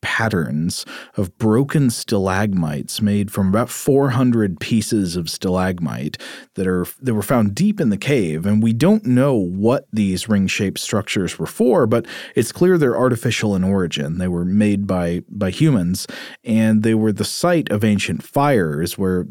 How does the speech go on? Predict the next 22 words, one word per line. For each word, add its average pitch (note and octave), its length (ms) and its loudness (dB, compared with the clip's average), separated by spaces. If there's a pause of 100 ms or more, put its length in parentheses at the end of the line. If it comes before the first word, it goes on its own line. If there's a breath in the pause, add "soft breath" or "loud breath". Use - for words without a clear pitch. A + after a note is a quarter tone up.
(120)
like, F2+ 200 -4
there F#2 140 0
are F2 40 0
some F2 220 -4
sections G2 520 -2
that G2 100 -4
are E2+ 60 -2
burned B2+ 500 2
and F#2 120 0
charred, A2+ 400 2
and G2 140 2
there F#2+ 80 0
are G2 60 0
also G#2 220 0
pieces G2 420 -2
of F2 160 -8
burned F#2 480 0
bone F#2 520 0
mixed - 360 -6
in E2+ 160 0
with D2+ 140 -8
them. F#2 340 -4